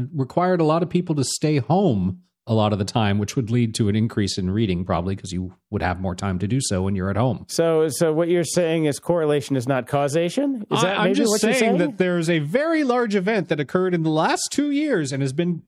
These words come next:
Speaker 1: going, ongoing for two years that required people to sit at home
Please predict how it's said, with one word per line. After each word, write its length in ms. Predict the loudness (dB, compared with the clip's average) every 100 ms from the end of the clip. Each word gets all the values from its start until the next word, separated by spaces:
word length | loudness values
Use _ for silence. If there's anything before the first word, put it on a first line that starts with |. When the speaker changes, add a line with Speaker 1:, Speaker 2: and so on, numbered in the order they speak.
| _
Speaker 1:
going, 240 | -2 0 2
ongoing 560 | 0 2 0 2 0 2
for 140 | 0
two 160 | 0 0
years 260 | 2 2
that 120 | 0
required 520 | 0 0 0 2 0 0
people 460 | -2 0 0 0 -6 -20
to 120 | -4 -2
sit 280 | 0 0 2
at 80 | 2
home 480 | 2 2 2 -2